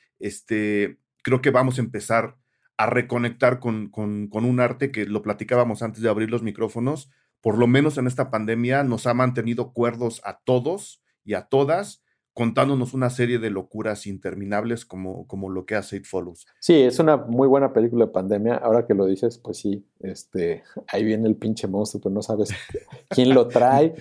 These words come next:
Speaker 2: o
Speaker 1: No sabes cómo se ve,
Speaker 2: cómo
Speaker 1: ¿no?
Speaker 2: es, qué te va a
Speaker 1: ¿Cómo
Speaker 2: hacer,
Speaker 1: es?
Speaker 2: ¿no? O sea, porque hay unos que nada más les hace cosquillas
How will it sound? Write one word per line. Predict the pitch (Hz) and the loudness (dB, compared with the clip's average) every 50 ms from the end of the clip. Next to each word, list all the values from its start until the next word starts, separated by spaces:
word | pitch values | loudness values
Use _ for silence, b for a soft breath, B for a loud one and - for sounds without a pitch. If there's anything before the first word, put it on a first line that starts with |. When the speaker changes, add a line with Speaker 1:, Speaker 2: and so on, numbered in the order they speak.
| B B B B B B B - | B B B B B B B 2
Speaker 2:
o | - 107 | 6 8
Speaker 1:
No | 139 139 | 8 8
sabes | 131 165 147 135 - | 8 8 6 6 4
cómo | - 139 135 131 127 | 4 4 4 4 2
se | 127 135 113 98 101 | 2 0 -2 0 0
ve, | 107 117 | 2 4
Speaker 2:
cómo | 127 147 151 151 127 127 | 6 6 8 8 6 6
Speaker 1:
¿no? | 123 127 135 147 | 6 6 6 4
Speaker 2:
es, | 165 165 185 190 - _ _ - | 4 2 -2 -6 -12 _ _ 4
qué | - 139 | 4 4
te | 135 139 143 | 6 6 4
va | 123 123 123 | 6 6 4
a | |
Speaker 1:
¿Cómo | 120 123 | 4 4
Speaker 2:
hacer, | 123 127 123 127 131 143 151 156 | 4 6 6 8 6 6 4 2
Speaker 1:
es? | 151 - - _ - | 0 -4 -10 _ -2
Speaker 2:
¿no? | 117 117 131 170 202 220 - - | 2 2 2 2 0 -4 -8 -6
O | 107 | -2
sea, | 98 113 113 | 0 0 2
porque | - 110 113 | 2 4 4
hay | 117 | 4
unos | 120 127 135 131 | 4 2 0 0
que | - 110 | -2 -4
nada | 101 101 | -2 0
más | 110 113 | 0 0
les | 104 - - | 0 0 0
hace | - - 120 - | 0 0 -2 -4
cosquillas | - - 85 - - - 101 98 107 - - | -4 -6 -8 -8 -8 -10 -8 -8 -8 -8 -10